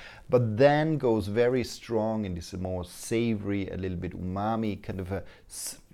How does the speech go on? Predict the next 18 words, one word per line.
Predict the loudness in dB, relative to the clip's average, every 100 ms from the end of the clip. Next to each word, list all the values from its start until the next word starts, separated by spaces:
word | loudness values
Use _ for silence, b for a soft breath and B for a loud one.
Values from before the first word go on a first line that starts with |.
| -20 -20 -20 -12
this | -6 -6 -6 -10
slight | -16 -12 -8 -4 -4 -2 -4 -6 -10 -10
sweet | -6 -6 -2 0 0
notes | 0 -2 -2
when | -2 0
you | 2 2 2
are, | 4 4 4
um, | 2 0 -4 -8
eating | -4 0 0 -2
a |
cherry | 0 6 6 6
tomato. | 0 -2 -4 -4 -6
There's | -6 -8
a | -6
soft | -6 -4 -4 -6 -8 -10
sweetness | -2 -2 -2 -4 -8 -4
with | -2 -2
it. | -2